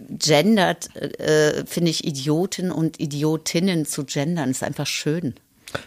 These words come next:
Speaker 1: Das
Speaker 2: ist
Speaker 1: ist ein
Speaker 2: schön,
Speaker 1: sehr
Speaker 2: ja.
Speaker 1: schönes Beispiel, finde ich.
Speaker 2: Mörder und Mörderinnen. Ja,
Speaker 1: Ja.
Speaker 2: klar, das ist natürlich so, ne? Das, das, äh, das ist, äh,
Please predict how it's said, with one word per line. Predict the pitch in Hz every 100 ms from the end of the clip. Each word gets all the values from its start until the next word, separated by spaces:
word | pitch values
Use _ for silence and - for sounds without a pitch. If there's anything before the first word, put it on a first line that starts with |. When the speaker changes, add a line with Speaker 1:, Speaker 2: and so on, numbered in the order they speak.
| -
Speaker 1:
Das | 104
Speaker 2:
ist | 156
Speaker 1:
ist | -
ein |
Speaker 2:
schön, | 143 147
Speaker 1:
sehr | 123
Speaker 2:
ja. | 113 139
Speaker 1:
schönes | 165 170 -
Beispiel, | 127 123 - 123
finde | 123 120
ich. | 131
Speaker 2:
Mörder | 120 139 147
und | 117
Mörderinnen. | 113 104 110 104 120 143 139 - -
Ja, | 113
Speaker 1:
Ja. | 127
Speaker 2:
klar, | 143 147
das | 104
ist | 143 139
natürlich | 123 131 123
so, | - 151 143
ne? | 107 127
Das, | 117 120 113
das, | 110 - -
äh, | 110 104 104
das | 104 104
ist, | - - -
äh, | 117 107